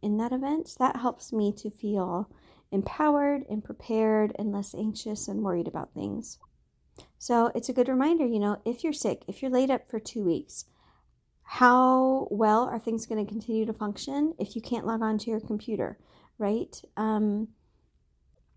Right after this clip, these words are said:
I've got a document that I've shared with my husband and with my assistant, and basically it's, if I'm in a terrible accident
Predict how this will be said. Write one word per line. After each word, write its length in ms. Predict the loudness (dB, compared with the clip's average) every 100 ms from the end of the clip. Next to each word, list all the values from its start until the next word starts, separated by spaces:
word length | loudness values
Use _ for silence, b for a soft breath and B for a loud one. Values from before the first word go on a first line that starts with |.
| _ _ B B B
I've 120 | 0 4
got 140 | 4
a 60 | 4
document 540 | 2 2 0 0 2
that 80 | 0
I've 140 | -2
shared 400 | -2 0 2 2
with 240 | 0 -2 -4
my 80 |
husband 680 | 0 0 0 -2 -2 -2 -2
and 140 | -2
with 200 | -4 -4
my 120 | -6 -6
assistant, 760 | -6 -4 -4 -2 -2 -2 0
and 160 | -2 2
basically 580 | 0 0 -6 -6 -2 -2
it's, 280 | -2 -6 B B B B -4
if 140 | 2
I'm 320 | 4 4 4
in 420 | 2 0 0 -4 -6
a 80 |
terrible 480 | -8 -4 -4 -2 -6 -8
accident 720 | -14 -10 -2 0 0 -2